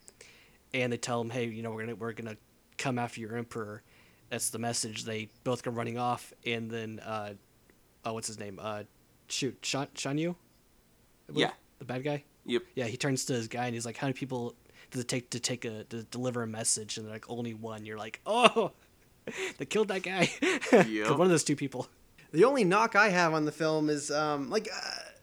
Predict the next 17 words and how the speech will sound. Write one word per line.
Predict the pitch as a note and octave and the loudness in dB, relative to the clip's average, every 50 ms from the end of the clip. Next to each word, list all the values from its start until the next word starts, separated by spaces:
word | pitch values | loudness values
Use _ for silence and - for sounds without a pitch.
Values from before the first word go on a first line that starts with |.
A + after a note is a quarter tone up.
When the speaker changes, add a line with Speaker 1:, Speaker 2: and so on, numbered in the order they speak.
| - _ _ _ _ _ _ | -20 _ _ _ _ _ _
Speaker 3:
you | - F#3 | -2 2
know, | F3 E3+ D#3 | 2 2 4
like, | D3+ F3+ F3+ F3+ | 2 2 2 4
there, | G#3 G#3 E3 D#3 E3+ D#3+ - | 2 2 2 0 -4 -4 0
there | G#3 G#3 | 2 4
were | G3+ G3+ F#3+ F3+ | 4 4 2 2
things | F#3 G#3 G3+ G3 F#3+ F3 | 2 2 2 4 4 2
that | F3 E3+ D3 - - | 2 0 -2 -2 -4
just | D#3+ D3 - | -6 -4 0
kinda, | - E3+ D#3+ D#3 D3 C3+ | 0 0 2 2 0 -2
like, | A#2+ D#3 D3 - | -4 -6 -4 -2
they, | F#3+ F#3 | -2 -2
they | F#3 F3 F#3 F3+ | 0 2 2 2
weren't | F#3+ F3+ D3+ C#3+ C#3 | 2 2 0 -2 0
bad | D3+ C#3 C3 C#3 D#3 D#3+ | 2 4 6 6 4 4
or | E3 E3+ | 2 2
anything. | E3+ F3 E3 F3 F3+ F3 F3 F3+ F3+ F3 | 2 0 0 0 0 0 0 -2 -4 -6